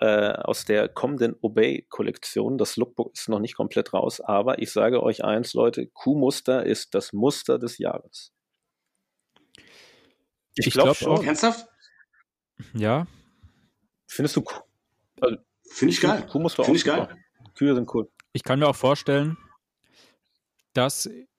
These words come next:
Speaker 2: ich bis zum nächsten Mal aufnehmen mir das Lookbook nochmal angeschaut haben werde und mehr zu diesem Thema zu erzählen
Speaker 1: Dann
Speaker 2: habe.
Speaker 1: ist es aber erst recht nicht mehr aktuell, aber ich freue mich schon.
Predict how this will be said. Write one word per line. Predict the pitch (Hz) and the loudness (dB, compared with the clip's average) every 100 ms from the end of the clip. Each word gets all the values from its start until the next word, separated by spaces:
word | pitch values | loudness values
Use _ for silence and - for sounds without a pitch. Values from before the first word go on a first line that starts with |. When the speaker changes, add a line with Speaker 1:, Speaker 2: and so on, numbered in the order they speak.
| _ _ _ | _ _ _
Speaker 2:
ich | - 131 - - | -2 0 -2 -4
bis | - 123 - | -2 -2 -2
zum | - 123 117 | -2 2 4
nächsten | 120 127 - 120 | 2 0 0 2
Mal | 117 113 | 2 4
aufnehmen | 107 117 - 117 117 | 2 2 2 2 4
mir | 113 | 2
das | 110 - | 0 -2
Lookbook | 120 - 110 | -2 -2 -2
nochmal | 123 120 117 | -2 0 0
angeschaut | 123 117 - 107 107 | 0 0 0 0 0
haben | 101 101 | 0 0
werde | 104 104 98 | 0 0 0
und | 104 | 0
mehr | 110 110 | 0 0
zu | - | -2
diesem | 107 104 | -4 -4
Thema | - 104 101 95 | -2 -2 -2 -4
zu | - 107 | -4 -4
erzählen | 101 110 | -2 0
Speaker 1:
Dann | 107 | 2
Speaker 2:
habe. | 123 | 2
Speaker 1:
ist | 131 | 0
es | 113 | 2
aber | 113 107 | 4 4
erst | - 98 | 0 0
recht | 110 - | -2 -2
nicht | 101 | -10
mehr | 98 | -6
aktuell, | 95 - 98 104 | -6 -2 0 4
aber | 113 | 4
ich | 107 | 2
freue | - 117 | 0 0
mich | 120 110 | 0 -2
schon. | - | -8